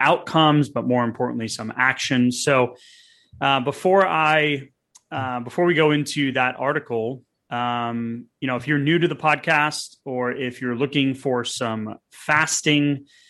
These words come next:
help or how to put fasting into your day-to-day life, you can head over to our website, the fasting for life dot com.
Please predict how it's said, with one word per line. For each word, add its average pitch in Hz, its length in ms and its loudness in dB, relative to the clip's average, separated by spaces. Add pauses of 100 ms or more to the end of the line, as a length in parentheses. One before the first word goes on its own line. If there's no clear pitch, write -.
(240)
help 262 360 0
or 135 100 -2
how 131 160 -2
to 135 80 0
put - 180 -8
fasting 127 500 -2
into 120 180 -4
your 120 80 -6
day-to-day 113 400 -4
life, 143 320 0
you 123 60 -16
can 117 120 -8
head 117 140 -8
over 113 160 -6
to 113 160 -6
our 107 120 -2
website, 139 600 0
the 127 120 0
fasting 120 460 -6
for 120 140 -10
life 113 180 -8
dot 110 220 -4
com. 165 340 2